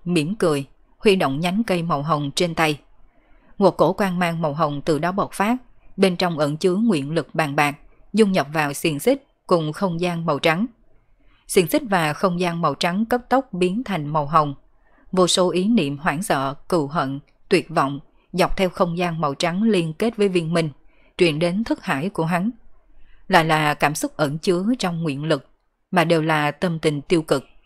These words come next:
Những tâm tình này tự hồ bị biến lớn hơn rất nhiều,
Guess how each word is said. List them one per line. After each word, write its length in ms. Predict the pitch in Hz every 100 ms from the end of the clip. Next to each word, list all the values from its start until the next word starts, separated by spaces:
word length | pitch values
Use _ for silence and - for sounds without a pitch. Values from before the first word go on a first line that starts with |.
| _ _ _ _ _ - -
Những 280 | 185 151
tâm 200 | 208 190
tình 200 | 165 165
này 280 | 147 147 139 - - _
tự 140 | 185 160
hồ 260 | 165 156
bị 160 | 151 147
biến 260 | 160 180
lớn 220 | 202 180 233
hơn 200 | 208 170
rất 200 | 262 185
nhiều, 260 | 160 147